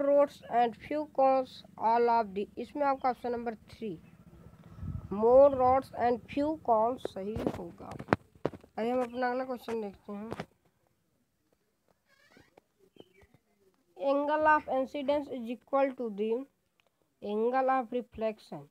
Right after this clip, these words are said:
always, sometimes, under special condition, never। इसमें आपका option number one always सही होगा, हमेशा रहता है।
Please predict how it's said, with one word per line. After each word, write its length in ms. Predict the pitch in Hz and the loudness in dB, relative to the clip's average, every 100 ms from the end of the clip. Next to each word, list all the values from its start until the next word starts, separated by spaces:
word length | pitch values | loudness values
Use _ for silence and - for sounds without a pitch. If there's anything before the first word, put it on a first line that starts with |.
| _ _ 180 202 | _ _ -6 -2
always, 520 | 208 220 240 262 320 - _ _ _ - _ | -2 0 0 0 -2 -8 _ _ _ -20 _
sometimes, 880 | - 262 302 311 254 233 220 220 214 - - | -8 -2 -2 0 0 2 2 0 -6 -14 -8
under 260 | 214 233 262 254 | -4 0 0 0
special 680 | 214 220 208 - 247 269 277 262 | -4 -4 -6 -8 -4 -2 -2 -4
condition, 580 | 240 226 226 220 214 208 | -4 -4 -6 -6 -4 -4
never। 320 | 208 196 151 - _ _ _ _ _ 233 | -4 -6 -10 -16 _ _ _ _ _ -6
इसमें 240 | 240 302 | -2 -4
आपका 200 | 294 269 | -4 -4
option 220 | 226 262 | -6 -4
number 300 | 262 254 240 202 | -4 0 -2 0
one 200 | 208 156 - _ _ _ | -4 -6 -12 _ _ _
always 460 | 202 208 214 240 233 | -4 -4 0 -2 -2
सही 160 | 214 208 | -6 -6
होगा, 220 | 202 208 185 | -4 -6 -6
हमेशा 460 | 208 226 220 - 220 | -2 -2 -2 -2 -4
रहता 360 | 156 143 156 156 | -4 -12 -14 -12
है। 180 | 156 | -14